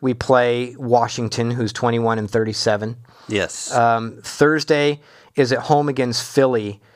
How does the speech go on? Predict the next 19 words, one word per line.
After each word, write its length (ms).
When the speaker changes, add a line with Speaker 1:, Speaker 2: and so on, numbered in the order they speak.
Speaker 1:
who 180
is 160
thirty-seven 680
and 140
twenty-four. 960
But 420
we've 180
talked 240
about 220
this 140
split 380
before. 420
It's 100
kinda 220
crazy. 440
The 160
Sixers 460
are 80
twenty-eight 960